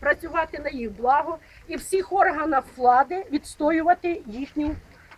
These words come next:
е, точку зору. Е, аграрна партія і всі, е, хто працює на землі, проводили акцію "Не дамо вкрасти землю". Проводилися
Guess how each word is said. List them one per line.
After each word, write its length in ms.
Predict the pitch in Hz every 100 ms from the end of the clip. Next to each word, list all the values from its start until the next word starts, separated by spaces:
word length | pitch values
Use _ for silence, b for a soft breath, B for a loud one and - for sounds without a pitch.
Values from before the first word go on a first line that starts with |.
| -
е, 320 | 233 233 247
точку 420 | 269 269 - 277
зору. 340 | 247 196 165 180 _ _ _ _ 220 214 -
Е, 460 | 254 226 220 214 202 196 190 -
аграрна 520 | 285 269 381 381 349
партія 580 | 339 285 277 - 311 302 -
і 100 | 294
всі, 340 | - 370 370
е, 800 | 311 262 247 233 226 240 214 233 -
хто 220 | 339 359
працює 480 | - 277 339 359 294
на 140 | 277
землі, 420 | 285 285 285 359 - -
проводили 480 | 294 269 349 339 320 -
акцію 440 | 247 254 - 339
"Не 160 | 311 302
дамо 300 | 277 277 339
вкрасти 520 | - 285 302 - 302
землю". 440 | 226 214 190 180 - B B -
Проводилися 720 | 277 294 381 359 359 - 339